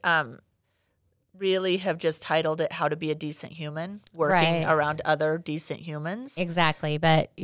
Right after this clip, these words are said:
Speaker 2: we're gonna talk about it anyway.
Speaker 1: Well, because there is gonna be times when even though you might be a decent human, the person you work next to
Speaker 2: Isn't.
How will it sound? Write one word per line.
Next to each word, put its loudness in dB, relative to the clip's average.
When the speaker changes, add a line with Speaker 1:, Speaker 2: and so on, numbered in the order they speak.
Speaker 2:
we're 2
gonna 6
talk 2
about 2
it 0
anyway. 0
Speaker 1:
Well, 4
because -4
there 0
is -2
gonna -4
be -2
times -2
when -2
even -4
though 8
you -2
might 0
be -2
a 0
decent -8
human, -8
the -4
person -4
you -6
work -6
next -12
to -6
Speaker 2:
Isn't. -4